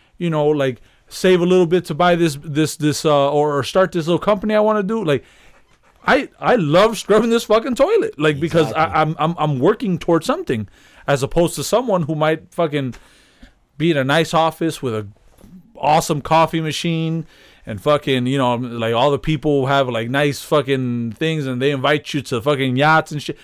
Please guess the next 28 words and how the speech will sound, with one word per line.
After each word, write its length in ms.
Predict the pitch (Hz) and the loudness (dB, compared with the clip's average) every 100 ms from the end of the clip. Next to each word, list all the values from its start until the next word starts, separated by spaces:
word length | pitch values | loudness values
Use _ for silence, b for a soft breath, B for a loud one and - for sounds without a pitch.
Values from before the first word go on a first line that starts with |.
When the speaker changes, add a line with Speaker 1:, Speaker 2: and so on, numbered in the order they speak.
| B | B
Speaker 1:
but 80 | 135 | -10
you're 100 | 151 | -6
not 140 | 156 | -4
really 140 | 151 135 | -4 -4
happy 300 | 147 185 143 | -2 -4 -6
because 320 | 127 127 120 | -4 -4 -4
you're 140 | 120 | -2
on 160 | 135 131 | 0 -2
some 160 | 113 110 | -4 -2
nothing 320 | 147 - 113 | -2 -4 -10
shit. 300 | 92 98 - - | -10 -12 -14 -18
Speaker 2:
Yeah. 380 | 101 98 92 85 b | -12 -10 -10 -12 b
Speaker 1:
And, 140 | 110 110 | -6 -4
like, 140 | 110 | -2
you 100 | 113 | -2
don't 160 | 127 131 | 0 0
ever 160 | 127 | 0
have, 240 | 123 127 120 | 0 0 0
you 80 | |
don't 100 | 127 | 0
have 160 | 127 123 | 0 -2
a 60 | 104 | -2
savings 420 | - 147 151 139 | 0 0 0 -4
account, 480 | 143 - 131 131 117 | -6 -6 -4 -4 -4
you 60 | |
don't 120 | 123 | -4
have 200 | 117 120 | -4 -4
a, 100 | 101 | -6